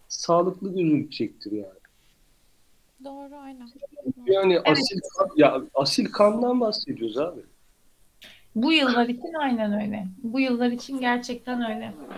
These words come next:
Speaker 3: Yani
Speaker 1: Zaten
Speaker 3: ama
Speaker 1: o, ya iş oralara gittiği zaman bu, bu tamamen bir,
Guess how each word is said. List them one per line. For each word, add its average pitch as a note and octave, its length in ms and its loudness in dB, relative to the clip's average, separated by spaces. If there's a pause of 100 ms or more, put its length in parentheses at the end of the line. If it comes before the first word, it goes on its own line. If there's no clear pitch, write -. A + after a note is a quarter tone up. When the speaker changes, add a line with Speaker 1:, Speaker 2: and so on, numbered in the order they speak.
(400)
Speaker 3:
Yani B2 260 0
Speaker 1:
Zaten F#3+ 240 6
Speaker 3:
ama C#4 100 6
Speaker 1:
o, - 240 8 (420)
ya C#3 200 6 (260)
iş D3 280 0
oralara F3 400 6
gittiği G3 480 -6
zaman D#3+ 360 4
bu, B2 260 -4
bu D#3 220 0 (260)
tamamen E3+ 680 2
bir, E3+ 240 -4